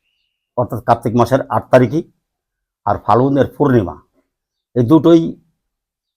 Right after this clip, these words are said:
বড় ওরস হয়। আর সাপ্তাহিক মাহফিল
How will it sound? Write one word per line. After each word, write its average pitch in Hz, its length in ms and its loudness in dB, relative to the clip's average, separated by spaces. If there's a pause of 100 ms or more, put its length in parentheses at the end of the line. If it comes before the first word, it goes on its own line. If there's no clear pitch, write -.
(600)
বড় 127 340 6
ওরস 117 360 -2
হয়। 190 160 0 (1000)
আর 156 100 -4
সাপ্তাহিক 190 520 2
মাহফিল 180 680 2